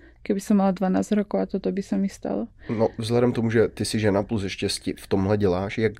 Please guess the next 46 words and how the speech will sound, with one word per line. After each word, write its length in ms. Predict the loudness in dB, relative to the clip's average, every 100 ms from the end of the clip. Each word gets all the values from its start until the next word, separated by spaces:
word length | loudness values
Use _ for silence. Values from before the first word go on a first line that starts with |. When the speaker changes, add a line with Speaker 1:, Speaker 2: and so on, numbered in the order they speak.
| -6
Speaker 2:
jak 240 | -2 -2
dvanáctiletá 760 | 0 2 2 -2 -2 0 0 0
holčička 480 | 0 -2 -6 -2 0
může 240 | 2 0
vůbec 260 | -2 -2 -4
jako 240 | -4 -6 -8
kojit 400 | 0 2 2 0 -8 -10
malé 360 | -4 -2 -2 0
novorozeně, 720 | -2 0 0 0 0 -2 -2
nebo 360 | -4 -4 -4 -6
jako, 260 | -6 -6 -6 -6
jako 320 | -4 -2 -4 -2
jak 360 | 2 2 2 -6
vůbec 360 | 0 2 2
to 100 | 0
malé 280 | 2 4 4
batole, 600 | 2 0 0 2 0 -2 -10
které 280 | 0 2 4
nemůže 340 | 2 2 -2
přijímat 400 | -2 -2 -2 -2
žádnou 420 | -2 -2 0 0
jako 300 | -2 -2 -2 -4 -4
jinou 260 | 0 2 0
potravu, 400 | -2 -2 0 -2
než 140 | -4
jako 180 | -4 -2
mléko, 500 | 0 0 0 -2 -2 -10 -20 -20 -20 -20
které 380 | 0 2 4 0
pochybuji, 440 | -4 -2 0 0
že 100 | 0
jí 60 | 0
kupovala 460 | -2 0 2 2
taková 300 | 2 2 2
rodina 300 | 2 2 2
nějakou 260 | 2 2 0
jako 140 | 0 0
náhražku 540 | 0 2 0 0 -4
nebo 180 | -2 -2
něčeho, 260 | -2 0
jak 140 | 2 2
jako 300 | 2 2 0
vůbec 320 | 2 2 4
mohla 220 | 4 2
přežít 340 | 2 -2 -4 0
šest 160 | 0
měsíců? 480 | 0 -2 -4 -8 -12